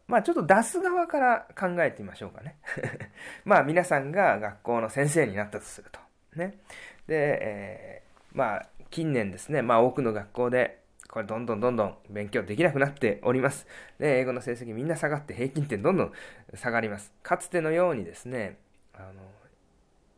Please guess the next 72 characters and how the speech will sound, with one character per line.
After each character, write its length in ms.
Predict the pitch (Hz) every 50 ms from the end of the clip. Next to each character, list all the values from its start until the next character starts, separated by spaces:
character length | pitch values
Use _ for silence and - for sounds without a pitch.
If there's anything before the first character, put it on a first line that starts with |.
| _ _ _ _ -
英 200 | - 120 117 113
語 120 | 110 113
の 280 | 110 104 101 98 - - - _ _ - - - - - 85 85 92 -
テ 140 | - 131
ス 60 | - -
ト 100 | 110 98
を 60 | -
作 160 | - - 147
っ 20 |
て 100 | - 107
出 140 | 98 135 156
し 80 | 151 -
て 100 | - 92
も、 360 | 104 135 131 101 80 - - - - - - - - -
ま 80 | 147
あ、 40 | 143
か 180 | - - 233 240
つ 100 | - -
て 80 | 214
ほ 160 | 196 208 214 226
ど 80 | 285
は 180 | 285 202 127 101
み 120 | 107 113
ん 100 | 120 120
な 200 | 117 107 92 - -
取 200 | - - 123 143
れ 40 | 190
な 140 | 185 156 113
い 60 | 90
っ 40 | 90
て 280 | - - _ _ - 90
い 120 | 87 87
う 60 | 85
状 220 | 85 101 98 95 90
態 180 | - 95 90
に 100 | 87 87
な 100 | 101 107
っ 60 | -
て 200 | - _ - 90
る 80 | 82 80
と 100 | - 87
思 140 | 85 82 80
い 40 | -
ま 120 | 76 -
す。 80 | - -
そ 80 | 170
れ 80 | 170 180
は 100 | 180 170
ま 240 | 165 156 135 110 92
あ、 80 | - -
ど 140 | 139 185 233
の、 280 | 247 208 147 - - - 147
ど 180 | 151 208 277
の 140 | 277 233 190
レ 120 | 180 196
ベ 140 | 208 214 220
ル 60 | 220
の、 360 | 220 233 269 269 202 - - - - - - - - _ -
ね、 180 | - - 104 104
そ 120 | - - 117
の、 340 | 107 98 92 92 92 - - - - _ - - _ _ -
ま 260 | - 117 98 92 85
あ、 0 | - -
中 240 | - - 117 110 113
学 420 | 110 101 101 - - 104 92 90
と 140 | - - 95
か 100 | 90 87
高 240 | - - 95 92 92
校 220 | - 117 110 107
と 100 | 110 113
か、 200 | - - - - - _ _ - _ _ -
ね、 220 | 110 107 98 -